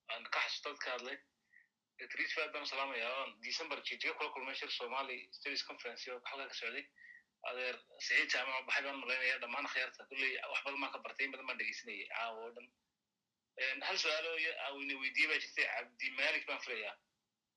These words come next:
Aa, oo uu ka hadlay macnihii, een, exactly haddaan xasuusto, een, badda iyo na-,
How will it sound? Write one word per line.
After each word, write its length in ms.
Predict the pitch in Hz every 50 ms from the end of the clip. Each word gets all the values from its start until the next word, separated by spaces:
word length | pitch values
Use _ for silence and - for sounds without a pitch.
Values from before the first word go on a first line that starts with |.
| _ _ _ _ -
Aa, 500 | - 127 127 127 127 127 120 117 113 117
oo 260 | - 139 139 139 135 - - - _ _ _ _ _ _ _ -
uu 100 | 139 -
ka 120 | - 156 151
hadlay 260 | 143 139 139 139 147
macnihii, 520 | 139 123 123 139 147 143 143 147 143 123 117
een, 160 | 113 110 - - - _ _ _ _ _ _ _ _ _ _ _
exactly 400 | - - - - 135 143 - 147 143
haddaan 180 | 139 143 135 -
xasuusto, 460 | - - - 123 117 - - 147 139 123 - -
een, 220 | 120 117 113 107 - - _ _ _ _ _ _ _ _ _ -
badda 260 | 196 - - - - -
iyo 220 | 123 127 139 139 139 139 139 - _ _
na-, 220 | _ 135 131 123